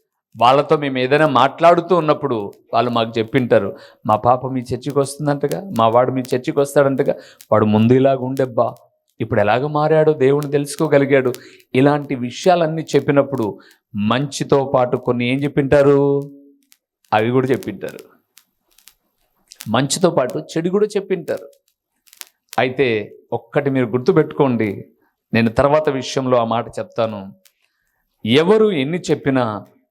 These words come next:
"వారు చెప్పారు కదా" అని చెప్పేసి మిమ్మల్ని ఆ చెడ్డ దృష్టితో మేము చూడం. అది ఎప్పుడో క్రీస్తుకు పూర్వం అయిపోయింది. ఇప్పుడు క్రీస్తులోకి వచ్చారు. దేవా, వారిని విశ్వాసమందు, వాక్యమందు, ఆధ్యాత్మికంగా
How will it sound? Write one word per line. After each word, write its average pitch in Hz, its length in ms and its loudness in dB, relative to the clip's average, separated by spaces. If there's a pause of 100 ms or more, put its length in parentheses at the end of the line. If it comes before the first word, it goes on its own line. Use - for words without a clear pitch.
(400)
"వారు 147 300 4 (140)
చెప్పారు 220 380 6
కదా" 170 300 4
అని 156 260 0
చెప్పేసి 139 640 -4
మిమ్మల్ని 156 380 0
ఆ 143 120 0 (240)
చెడ్డ 156 220 0
దృష్టితో 170 560 0
మేము 120 260 -2 (100)
చూడం. 98 260 0 (960)
అది 113 180 2
ఎప్పుడో 151 500 2
క్రీస్తుకు 143 500 -6
పూర్వం 139 300 0
అయిపోయింది. 139 800 -2 (360)
ఇప్పుడు 117 180 -4
క్రీస్తులోకి 143 720 2
వచ్చారు. 120 560 0
దేవా, 120 460 2 (440)
వారిని 110 360 0
విశ్వాసమందు, 110 1200 -4
వాక్యమందు, 110 880 -2
ఆధ్యాత్మికంగా 117 1080 -2